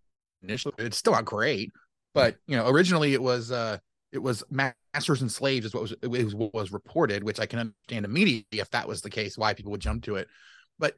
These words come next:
in the context and in the, you know, you have to understand context. Like, that, that is a, that is a good point that you can make, right, about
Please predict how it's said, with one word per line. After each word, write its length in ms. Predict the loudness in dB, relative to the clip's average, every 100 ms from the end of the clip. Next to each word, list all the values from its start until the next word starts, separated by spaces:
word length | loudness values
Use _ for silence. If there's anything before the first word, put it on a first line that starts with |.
| _
in 180 | 2 4
the 120 | 4
context 720 | 0 2 4 4 0 -4 -6 -6
and 100 | -4
in 140 | -2
the, 120 | -4 -6
you 140 | -8
know, 200 | -6 -6 -12 _ _ _
you 100 | 2
have 160 | 2 2
to 100 | 2
understand 640 | 2 0 0 2 2 0
context. 480 | 4 4 4 -4 -8
Like, 140 | -4 0
that, 180 | 0 2
that 160 | 2 4
is 140 | 2
a, 200 | 0 -2 -8 _ _ _ 2
that 100 | 6
is 120 | 8
a 80 | 6
good 420 | 6 8 8 6
point 480 | -2 0 0 -4 -8
that 100 | -6
you 160 | -4 -2
can 180 | -2 0
make, 240 | 0 0
right, 220 | 0 2
about 320 | 2 0 -2